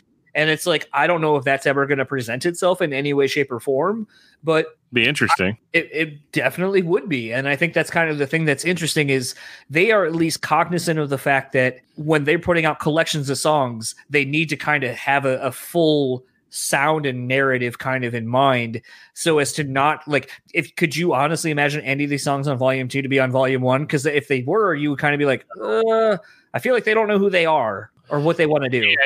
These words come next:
Speaker 2: it would be too disjointed, you know? Um, and I complain about that all the time, like, on full-length records where it's like every single song sounds like a different band.
Speaker 1: Skillet.
Speaker 2: Uh,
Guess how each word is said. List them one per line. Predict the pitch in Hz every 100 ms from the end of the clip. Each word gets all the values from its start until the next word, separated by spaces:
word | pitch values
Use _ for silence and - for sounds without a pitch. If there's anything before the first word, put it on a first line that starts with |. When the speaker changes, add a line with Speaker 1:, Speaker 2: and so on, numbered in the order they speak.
| 147
Speaker 2:
it |
would | 147
be | 147 139
too | - 131
disjointed, | 117 107 - 101 98 92 87 95 _ _
you | 127 113
know? | 101 98 101 104
Um, | 117 104 92 95
and | 117
I | 127
complain | 139 117 113
about | 104 98 -
that | 101
all | 95
the | 92
time, | 82 104 98
like, | 92 87
on | 92
full-length | - 101 104 104
records | 113 101 107 98
where | 95
it's | 92 -
like | 92 87 - _
every | 123 104 107
single | - 104 95
song | - 95 95
sounds | 104 95
like | 92
a |
different | 92 95 95
band. | 90 90 98 117 _ _ -
Speaker 1:
Skillet. | - 254 156 - - 110
Speaker 2:
Uh, | 101 98